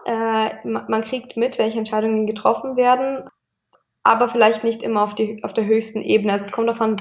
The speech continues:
in welcher Controlling-Funktion man ist. Wenn man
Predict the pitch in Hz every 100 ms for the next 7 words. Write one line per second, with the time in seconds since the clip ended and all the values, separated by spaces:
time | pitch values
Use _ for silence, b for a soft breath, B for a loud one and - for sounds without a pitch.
0 | - 220 196 214 214 214 220 214 214 220
1 | 208 214 208 214 214 202 - 226 - _
2 | _ B B B B 220 226 233 226